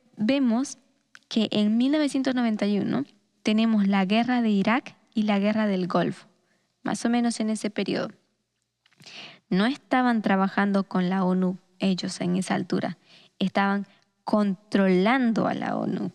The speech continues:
que es muy diferente. Para que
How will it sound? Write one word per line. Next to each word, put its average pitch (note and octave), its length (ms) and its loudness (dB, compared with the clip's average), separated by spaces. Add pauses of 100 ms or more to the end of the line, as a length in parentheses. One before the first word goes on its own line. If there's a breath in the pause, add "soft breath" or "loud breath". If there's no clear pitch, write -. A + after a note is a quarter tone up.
que F3+ 160 -2
es F#3+ 160 -4
muy G#3+ 240 0
diferente. G3 760 -2 (1500 loud breath)
Para G#3+ 260 0
que - 380 -4